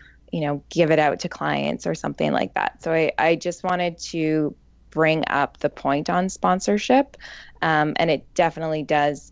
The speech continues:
affect the way that food policies are put together. And I think that that's a problem. Um, so, for example, I think it was the,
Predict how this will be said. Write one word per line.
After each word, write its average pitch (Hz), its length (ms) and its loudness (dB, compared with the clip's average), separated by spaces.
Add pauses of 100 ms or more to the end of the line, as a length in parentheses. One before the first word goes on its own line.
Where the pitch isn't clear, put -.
affect - 640 -4 (160)
the 165 120 0
way 147 260 0
that 143 220 0
food 147 280 -4
policies 139 540 -4
are 143 100 2
put 135 200 -4
together. 160 580 2 (120)
And 143 140 -2
I 139 120 -4
think 139 260 -8
that 139 220 -4
that's - 300 -4
a - 40 -6
problem. - 760 -2 (640)
Um, 151 500 0 (100)
so, 170 280 4
for 170 120 0
example, 165 420 2
I 160 180 4
think 180 140 -8
it 196 40 -4
was 202 100 -4
the, 190 160 0